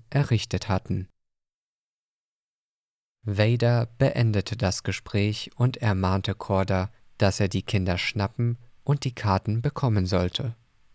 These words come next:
Nachdem die Kinder Korda erneut entkommen waren, hatte Darth Vader mit dem Captain eine Lagebesprechung abgehalten, die Korda nur mit viel Glück lebendig wieder verlassen hatte.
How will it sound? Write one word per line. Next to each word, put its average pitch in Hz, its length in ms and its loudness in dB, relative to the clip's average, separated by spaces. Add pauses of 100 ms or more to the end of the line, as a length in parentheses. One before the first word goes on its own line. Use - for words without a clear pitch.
(1400)
Nachdem 120 540 2
die 123 140 -2
Kinder 95 520 -2
Korda 117 480 0
erneut 104 480 -2
entkommen 117 560 -2
waren, 92 460 -4 (520)
hatte 98 300 -2
Darth 107 380 -2
Vader 98 560 0
mit 120 240 0
dem 123 160 -2
Captain 107 440 -2
eine 107 200 0
Lagebesprechung 101 920 0
abgehalten, 95 840 -2 (380)
die 98 100 2
Korda 131 640 -2 (320)
nur 92 160 0
mit 87 180 0
viel 113 340 0
Glück 110 460 -2
lebendig 104 600 0
wieder 110 180 0
verlassen 95 540 -2
hatte. 110 340 -8